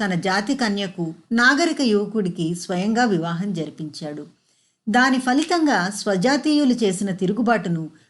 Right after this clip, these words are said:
వైశాలి రాజ్య రక్షణ కోసం నిర్దాక్షిణ్యంగా అణచివేశాడు. ఇది స్వజాతి వాళ్లను చంపడం అనిపించుకోదు," అన్నాడు.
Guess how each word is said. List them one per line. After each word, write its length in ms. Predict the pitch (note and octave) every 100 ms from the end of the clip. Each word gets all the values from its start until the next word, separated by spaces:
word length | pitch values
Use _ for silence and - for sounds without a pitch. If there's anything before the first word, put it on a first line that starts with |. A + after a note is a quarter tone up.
| _ -
వైశాలి 540 | A3 C4+ - D#4+ D#4
రాజ్య 340 | D4+ A#3 F#3 G3+
రక్షణ 400 | F3 F3 B3 B3
కోసం 480 | A#3+ F3+ F#3+ E3+ F3+
నిర్దాక్షిణ్యంగా 960 | G3 F#3+ C4 C4 - G#3+ F#3 F3 F#3+
అణచివేశాడు. 880 | G#3 E3 F3+ D#3+ D3+ - D3+ D3+ D3+ - _ _ _ _ _
ఇది 260 | A3+ G3+ D4
స్వజాతి 480 | - G3+ A3 C#4+ D#4
వాళ్లను 340 | C#4 A3 G3
చంపడం 460 | G#3 F#3 E3+ G#3 A#3
అనిపించుకోదు," 800 | E3+ F3 A#3 G#3+ F#3 E3 D3+ D#3 _ -
అన్నాడు. 640 | F#3+ D3 D3 C#3+ - -